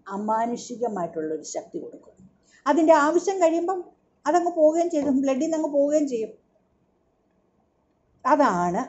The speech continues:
അവിടെ സംഭവിച്ചത്. So, നമുക്ക് അങ്ങനെ ദൈവം തന്ന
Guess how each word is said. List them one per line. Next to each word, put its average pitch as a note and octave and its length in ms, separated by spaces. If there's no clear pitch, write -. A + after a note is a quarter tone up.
അവിടെ E3+ 200
സംഭവിച്ചത്. C#3+ 640
So, C#4 80
നമുക്ക് G#3+ 360
അങ്ങനെ A3+ 340
ദൈവം A3 360
തന്ന G#3 440